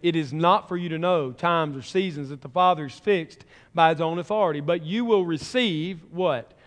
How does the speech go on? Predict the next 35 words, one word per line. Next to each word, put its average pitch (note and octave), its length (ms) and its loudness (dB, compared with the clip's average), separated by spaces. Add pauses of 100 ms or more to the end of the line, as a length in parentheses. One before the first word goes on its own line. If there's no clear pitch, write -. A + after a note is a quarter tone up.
(180)
"Power F#3 640 4
when F3 200 -4
the D#3+ 120 -2
Holy F#3+ 260 2
Spirit A3 380 -2
has C#3+ 120 -8
come D#3+ 140 -6
upon C3 380 -10
you. G#2+ 240 -14 (1040)
And D3+ 160 -4
you F3 100 -2
will F#3+ 80 -2
be G3+ 140 2
my G#3 160 6
witnesses F3+ 680 -2
in D3+ 140 -6
Jerusalem G3 600 0
and D#3+ 120 -4
in D#3 40 -2
all F3 220 2
Judea F#3+ 460 2
and D#3+ 100 -6
Samaria F#3 580 -2
and E3 140 -6
to D#3+ 100 -8
the D#3+ 160 -4
end F#3 120 -2
of F3+ 40 -6
the G3 140 -2
earth." D3+ 240 0
So E3+ 140 0
they're E3+ 160 -2
gonna F3 160 -2
receive D#3+ 440 -2
power F#3 640 4